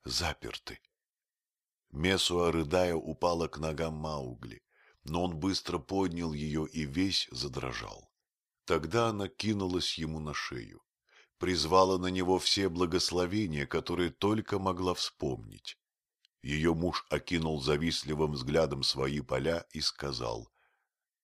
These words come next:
«Если мы дойдем до Ханивары, и англичане выслушают меня, я подам такую жалобу на Брамина, на старого Бульдео и на других,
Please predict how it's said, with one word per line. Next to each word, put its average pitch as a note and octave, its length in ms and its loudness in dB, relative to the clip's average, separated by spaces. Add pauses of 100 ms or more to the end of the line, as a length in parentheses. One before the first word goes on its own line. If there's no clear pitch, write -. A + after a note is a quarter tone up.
(120)
«Если E2+ 480 2
мы F2+ 160 0
дойдем E2 480 4
до C#2+ 100 0
Ханивары, C#2 800 0 (420)
и D#2 100 0
англичане D#2+ 800 4
выслушают C2+ 840 -4
меня, C2 340 -8 (680)
я D#2 160 2
подам F#2 400 8
такую C#3 600 2
жалобу F2 580 6
на D#2 120 -2
Брамина, D#2 680 2 (280)
на E2 140 0
старого F2 520 6
Бульдео E2 640 4
и E2 180 -2
на D#2 140 0
других, D#2 680 -4